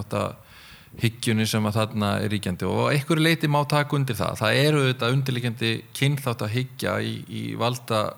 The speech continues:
uh, stéttunum. Það verður ekki tortráð með því. Hins vegar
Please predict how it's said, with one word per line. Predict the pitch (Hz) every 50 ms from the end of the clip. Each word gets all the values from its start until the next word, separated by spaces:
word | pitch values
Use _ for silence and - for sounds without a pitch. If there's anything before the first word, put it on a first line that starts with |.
| - - - -
uh, | - 90 76 76 62 60 -
stéttunum. | 135 - - 123 123 - - - 95 90 90 95 127 139 - - - - - - - - - - _
Það | - 110
verður | 110 110 110
ekki | 101 104
tortráð | - 117 110 - 110 107
með | 104 101 92
því. | 90 - -
Hins | 90 123 156 175 - -
vegar | 101 90 92 -